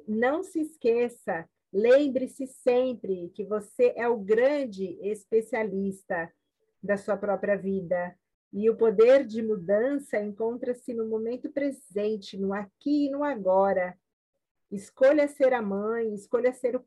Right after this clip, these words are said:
pai, escolha ser o irmão, escolha ser o amigo, amiga, escolha ser o profissional que você sempre sonhou hoje mesmo.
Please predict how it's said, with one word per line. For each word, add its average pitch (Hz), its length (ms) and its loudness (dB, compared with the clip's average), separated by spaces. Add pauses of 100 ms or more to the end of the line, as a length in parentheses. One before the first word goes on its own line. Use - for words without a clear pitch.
(100)
pai, 208 420 0
escolha 220 400 -4
ser 226 280 2
o 233 100 -4
irmão, 190 640 -4 (260)
escolha 262 400 2
ser 294 180 2
o 277 60 6
amigo, 214 800 0
amiga, 180 680 -4
escolha 254 480 0
ser 262 460 4 (160)
o 220 100 -4
profissional 247 800 -2
que 233 100 -16
você 240 280 -6
sempre 381 540 -2
sonhou 247 720 0
hoje 262 500 2
mesmo. 160 600 -10